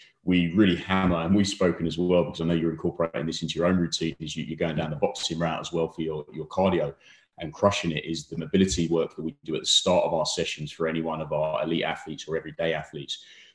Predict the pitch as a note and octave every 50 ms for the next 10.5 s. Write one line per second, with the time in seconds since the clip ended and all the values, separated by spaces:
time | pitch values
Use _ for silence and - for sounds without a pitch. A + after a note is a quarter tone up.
0 | _ - - - E2+ F#2 F#2 E2+ F2+ E2+ D#2+ - - - G#2+ G2+ - - G2 F#2
1 | F2 E2+ - - - - - F#2+ F2+ - - - E2 D2+ - F2 E2+ D#2+ D#2 D#2+
2 | D2+ C#2+ - F2 F2+ F2+ - - G2+ F#2+ - - - F#2+ F#2 - - F#2+ G2 G2
3 | G2 F#2+ F#2+ F#2 F#2+ - E2 - - - - G2+ G2+ F#2+ D2+ F#2 F2 E2+ - -
4 | F#2 F#2+ G2+ G#2+ - - - _ _ _ _ - - F#2+ F#2+ F#2 D#2+ - G#2+ F#2
5 | F2 E2 E2+ - D2 - - - - E2+ E2+ E2 - - - - - - - G2
6 | G2 G2 G2 F#2+ F2+ E2 - - D2+ E2 E2 F2+ - - E2 D2+ D2+ E2+ F#2 F2+
7 | - - F#2 F#2 E2+ E2+ E2+ F2 E2+ E2 E2+ E2+ D#2 - - E2+ E2 E2 D#2+ E2+
8 | E2 E2+ E2+ D#2 D2+ - - - - - - - - _ G#2 G2+ G2 - - G2+
9 | F#2+ F#2 - - G2 G2 F#2 - F#2 - - - F2+ E2+ E2 - E2+ D#2+ D#2+ D#2
10 | D#2+ F#2+ A2+ A#2+ - - - F#2+ F2 E2+